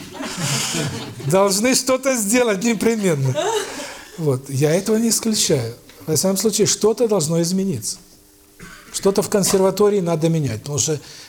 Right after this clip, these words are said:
нынешняя, так сказать, система пол-, поголовного разворовывания страны, ее обнищания, распада и военного, и экономического, и политического вполне устраивает нынешние власти. Не видно, чтобы они что-то делали. Поэтому что-то должно измениться, это вполне естественно. Но дело в том, что Россия,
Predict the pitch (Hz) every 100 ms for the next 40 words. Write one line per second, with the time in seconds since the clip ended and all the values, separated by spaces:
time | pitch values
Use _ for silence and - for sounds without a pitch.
0 | - 226 240 196 196 180 165 135 - 135
1 | - 160 - 262 185 135 - 190 170 147
2 | 170 165 190 190 156 147 143 147 143 180
3 | 175 156 151 139 - 170 202 190 165 151
4 | 160 139 185 175 151 143 160 - 170 143
5 | 135 - - - - 160 165 165 190 180
6 | 160 156 156 165 165 170 143 - 151 147
7 | 156 151 226 - - 131 - - - -
8 | 175 196 233 - 180 196 196 151 175 170
9 | - 170 147 120 - 175 208 214 147 117
10 | 143 156 190 - 156 151 131 104 101 -
11 | - - - 156 151 175 - 240 247 196
12 | 151 190 185 165 175 190 160 139 131 151
13 | 147 135 - 117 101 - - _ - -
14 | - 175 208 233 226 233 - 202 185 -
15 | 262 247 139